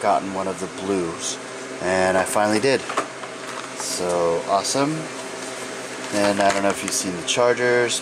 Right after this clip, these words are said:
but Charger I got at Ralph's as well. Uh, oh, and here's a custom sixty-seven Mustang.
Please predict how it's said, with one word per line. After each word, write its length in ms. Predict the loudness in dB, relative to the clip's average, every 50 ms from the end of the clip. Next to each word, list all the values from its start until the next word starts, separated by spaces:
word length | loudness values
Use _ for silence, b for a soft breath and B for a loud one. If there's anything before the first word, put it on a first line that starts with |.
| 0
but 300 | 0 2 2 2 2 0 -2
Charger 520 | 0 2 2 2 2 2 4 4 4 4
I 40 | 4
got 320 | 4 4 6 6 8 6
at 100 | 6 4
Ralph's 360 | 4 6 6 6 4 2 -2 -4
as 140 | -4 -2
well. 300 | 0 4 4 4 4 2 0 -6 -10 -8 -8 -8 -6 -6 -4 -4 -4 -4 -6 -6 -6 -6 -6 -6 -6 -8 -8 -8 -8 -8 -8 -8 -8 -8 -10 -8 -2 2
Uh, 240 | 4 6 6 6 8
oh, 220 | 8 6 6 6 2 -2 -10 -14 -14 -14 -14 -14 -14 -14 -14 -14 -12 -12 -12 -8 -4
and 220 | 0 2 2 2 2
here's 240 | 2 0 2 4 4
a 220 | 6 6 6 4 2 0
custom 340 | 2 2 2 2 0 0
sixty-seven 580 | 0 0 0 0 0 0 2 2 2 2 4 4
Mustang. 440 | 2 4 4 2 0 0 -2 -2